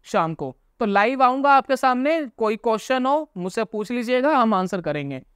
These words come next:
ठीक है, चलिए, तो ऑप्शन सेलिंग की दोस्तों बात करते हैं। ऑप्शन सेलिंग basically होता क्या है? जो मार्केट में हमारे नए दोस्त हैं, वो क्या सोचते हैं ऑप्शन सेलिंग को कि शॉर्ट करना,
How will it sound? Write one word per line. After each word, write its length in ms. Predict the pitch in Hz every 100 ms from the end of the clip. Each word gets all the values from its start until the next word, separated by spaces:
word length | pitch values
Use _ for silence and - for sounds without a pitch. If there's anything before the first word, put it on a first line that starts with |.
| _ _
ठीक 180 | 233 226
है, 140 | 330 - _ _ _ _ _ _ _ _ _
चलिए, 340 | 233 220 170 147 _ _ _ -
तो 60 | 262
ऑप्शन 440 | 226 247 - 320
सेलिंग 340 | - 269 269
की 80 | 262
दोस्तों 320 | 254 233 262
बात 260 | 226 190 -
करते 280 | 175 147 151
हैं। 60 | 147
ऑप्शन 400 | 208 214 - 311
सेलिंग 400 | - 262 269 269
basically 420 | 226 - 226 269
होता 320 | 220 214 208
क्या 180 | 175 151
है? 100 | 139
जो 280 | 156 226 254
मार्केट 420 | 254 233 214 233
में 120 | 240
हमारे 300 | 233 226 220
नए 240 | 226 208 226
दोस्त 360 | 208 208 -
हैं, 200 | 190 240 - _ _ _ _ _ _ _ _ _ _
वो 300 | 190 165 226
क्या 260 | 247 254 247
सोचते 360 | 240 220 - 240
हैं 60 |
ऑप्शन 280 | 220 - 247
सेलिंग 360 | 220 208 190 190
को 200 | 220 226 _ _ _ _ _ -
कि 200 | 269 294
शॉर्ट 420 | - - 226 220
करना, 420 | - 165 147 131